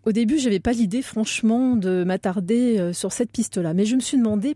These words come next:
pourquoi, euh, l'éventreur, euh, ou tout du moins l'auteur des lettres présumées envoyées à, à la police à l'époque des meurtres,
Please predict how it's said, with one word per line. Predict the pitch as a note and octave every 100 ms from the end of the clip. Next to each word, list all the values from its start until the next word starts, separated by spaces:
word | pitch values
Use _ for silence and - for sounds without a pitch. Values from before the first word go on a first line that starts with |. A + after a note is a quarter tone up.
| _
pourquoi, | - C#4 - - C#4 D4 C#4+ -
euh, | F#3+ F3 E3+ D#3+ E3+
l'éventreur, | G#3 G#3+ G#3+ - A3 G#3+ F#3+ E3+
euh, | D#3+ D3+ D3+ C#3+ D3
ou | D3+ D#3+
tout | -
du | G3+
moins | A3 G3+
l'auteur | F#3 A3 F#3+
des | F3+
lettres | F#3+
présumées | - G#3 G3+ G#3+
envoyées | F3+ F3 F3+ F#3+ E3+
à, | D#3
à | D#3+
la | F3
police | F#3+ F#3+ -
à | D3+
l'époque | E3+ F3 D#3
des | D#3
meurtres, | A#3 D#4 -